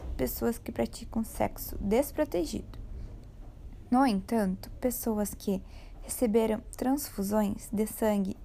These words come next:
antes de mil novecentos e noventa e três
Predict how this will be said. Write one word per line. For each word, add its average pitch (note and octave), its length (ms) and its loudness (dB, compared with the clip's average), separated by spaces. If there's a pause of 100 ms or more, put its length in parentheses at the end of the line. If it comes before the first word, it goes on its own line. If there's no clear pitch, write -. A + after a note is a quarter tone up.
(120)
antes B3 480 2
de G#3+ 140 4
mil A3+ 320 4
novecentos G3 840 2
e A#3 120 2
noventa F3+ 400 2
e - 20 -6
três - 480 -2